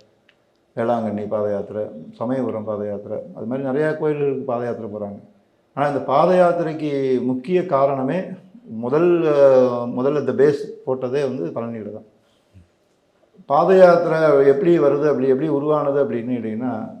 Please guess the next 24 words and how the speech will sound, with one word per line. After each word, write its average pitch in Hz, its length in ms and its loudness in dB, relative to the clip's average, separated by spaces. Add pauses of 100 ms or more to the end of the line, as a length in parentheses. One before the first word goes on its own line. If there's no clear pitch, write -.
இந்த 120 200 -6
பழனியினுடைய 147 520 -2
ஸ்தல 139 220 -4
புராணத்திலிருந்து 131 720 -4
ஆரம்பிக்கணும். 107 480 -10 (880)
பழனியினுடைய 151 380 0
ஸ்தல 147 280 0
புராணத்துல 151 460 0
வந்து, 131 320 0
பழனியில 147 580 -2
வந்து 127 560 -4 (1600)
சுவாமி 185 420 4
எல்லாத்துக்கும் 156 480 2
தெரியும், 147 320 0
சுவாமி 139 300 2
கோபிச்சுண்டு 151 640 -4
இங்க 127 120 0
வந்ததா 120 540 0
ஒரு 107 440 -2
புராணம். 113 400 -6 (100)
பழனி, 123 320 -2
மா-, 113 240 -4
மாம்பழத்துக்காக 120 1040 -4
கோபிச்சுண்டு 117 480 -8